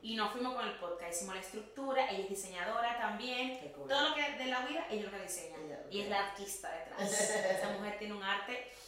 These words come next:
Speaker 1: Y manos a la obra. Dijo, "Yania, pandemia, llegó pandemia". "Ok,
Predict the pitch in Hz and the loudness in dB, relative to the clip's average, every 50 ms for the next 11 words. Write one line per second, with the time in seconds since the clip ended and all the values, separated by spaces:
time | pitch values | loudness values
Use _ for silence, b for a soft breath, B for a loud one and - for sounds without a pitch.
0 | B B B B B B B _ _ _ - 247 247 247 247 247 277 339 - - | B B B B B B B _ _ _ -6 -4 -4 -2 -2 0 0 0 -2 -2
1 | - - - - - - - - 196 190 185 185 185 185 185 180 170 165 165 160 | -6 -12 -16 -20 -20 -20 -18 -10 -6 -4 -4 -4 -4 -6 -6 -6 -4 -4 -4 -4
2 | 156 170 - - - - - - - - 208 202 208 202 214 247 247 226 185 165 | -4 -4 -6 -6 -6 -8 -12 -18 -16 -12 -8 -6 -4 -4 -4 -4 -4 -4 -6 -6
3 | - - - - - - - 175 170 165 165 175 175 175 165 160 156 156 160 156 | -8 -10 -14 -18 -20 -14 -10 -8 -8 -6 -4 -4 -4 -4 -4 -6 -8 -10 -8 -6
4 | 190 202 208 240 240 220 180 - 160 151 151 151 151 151 - - - - _ _ | -6 -4 -4 -6 -8 -8 -8 -10 -10 -12 -14 -14 -16 -18 -20 -20 -20 -20 _ _
5 | - - - - 170 170 170 - | -20 -20 -20 -16 -16 -16 -16 -16